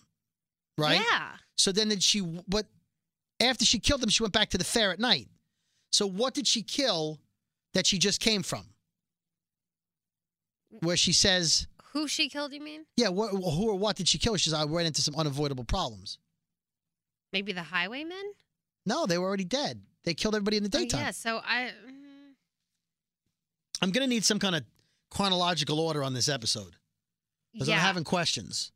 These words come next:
Speaker 2: <laughs> We have some questions.
Speaker 1: It wasn't like she just ki-, beheaded everybody. Spoiler.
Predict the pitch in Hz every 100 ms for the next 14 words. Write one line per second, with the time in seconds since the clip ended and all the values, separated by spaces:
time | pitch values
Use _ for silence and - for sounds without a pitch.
0 | _ 226 - - - - - 226 311 302
1 | 269 226 - - - - _ _ _ _
2 | _ _ _ 214 214 285 294 285 254 -
3 | 196 214 - - - 233 147 196 151 220
4 | 208 185 160 151 156 135 - 139 123